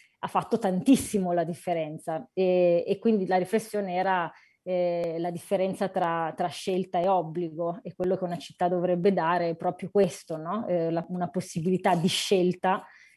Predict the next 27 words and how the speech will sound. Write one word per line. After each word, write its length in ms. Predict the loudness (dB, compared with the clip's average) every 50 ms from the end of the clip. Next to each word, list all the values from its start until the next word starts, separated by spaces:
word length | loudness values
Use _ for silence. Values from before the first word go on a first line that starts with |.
| _ _ _
eh, 300 | -2 0 2 2 0 0
piuttosto 580 | -2 -4 -4 -2 0 0 0 0 -2 -4 -6 -6
che 140 | -4 -2 0
l'obbligo 480 | 2 4 2 2 2 0 -2 -2 -2
forzato 840 | -4 -4 -4 -4 -4 -6 -6 -6 -4 -4 -4 -4 -2 0 0 0 2
a 80 | 0 -2
un 100 | -6 -4
certo 280 | -4 -4 -4 -4 -4
tipo 220 | -6 -6 -4 -4 -4
di 100 | -4 -4
modalità 320 | -4 -4 -4 -2 -2 -2
di 80 | 0 0
lavoro, 360 | 0 0 2 2 2 2 2
a 60 | 0
un 20 | -2
certo 240 | -4 -8 -8 -8
tipo 180 | -10 -8 -6 -4
di 100 | -6 -6
stili 260 | -6 _ -2 -2 0
di 120 | 2 2 0
vita, 480 | 0 0 -2 0 0 0 0 0 -4 -8
eccetera. 680 | -10 -10 _ -4 -4 -4 -2 0 0 2 2 2 0 -4 -12 -20 -20 -20 -20 _ _
E, 260 | -2 0 0 2 2
e 80 | 2 2
questo 320 | 4 4 2 4 4 0
ovviamente, 760 | 2 4 4 4 4 2 -2 -2 0 0 2 2 2 2 -2 -4
eh, 960 | -6 -4 -4 -2 -2 -2 -2 -2 -2 -2 -2 -2 -2 -2 -4 -4 -6 -6 -8